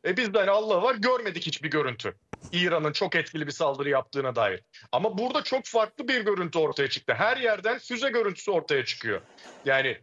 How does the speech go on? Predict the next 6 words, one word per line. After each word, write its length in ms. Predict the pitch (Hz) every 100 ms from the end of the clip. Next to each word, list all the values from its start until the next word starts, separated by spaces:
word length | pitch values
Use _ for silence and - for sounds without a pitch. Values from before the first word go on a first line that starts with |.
| _
farklı 480 | - 165 165 - 175
şehrin 360 | - 160 156
farklı 380 | 165 151 151 -
yerlerine 360 | 156 139 135 123
düşmüş. 320 | 120 151 -
E, 200 | 160 -